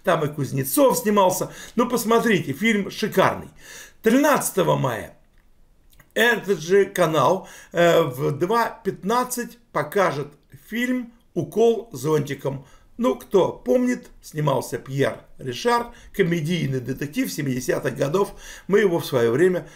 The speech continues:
многие пересмотрели в кинотеатрах еще, да? Домашний. Есть такой канал, который тоже представлен Картиной Ти Ви. Десятого мая в четырнадцать ноль ноль порадует двумя прекрасными американскими комедиями.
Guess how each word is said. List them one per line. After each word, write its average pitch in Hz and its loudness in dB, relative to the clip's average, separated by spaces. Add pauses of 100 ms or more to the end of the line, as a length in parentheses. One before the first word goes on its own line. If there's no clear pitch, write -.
(120)
многие 156 0
пересмотрели 131 -2
в 139 -8
кинотеатрах 151 -2
еще, - -18
да? 180 -2 (400)
Домашний. 202 2
Есть 185 -2
такой 196 2
канал, 143 0
который 131 -4
тоже 220 0
представлен 175 -4
Картиной 156 -6
Ти 160 -6
Ви. 117 -8 (360)
Десятого 180 2
мая 156 0
в - -20
четырнадцать 165 -2
ноль 123 -4
ноль 247 0 (380)
порадует 233 2
двумя 214 2
прекрасными 208 0
американскими 165 -2
комедиями. 143 -2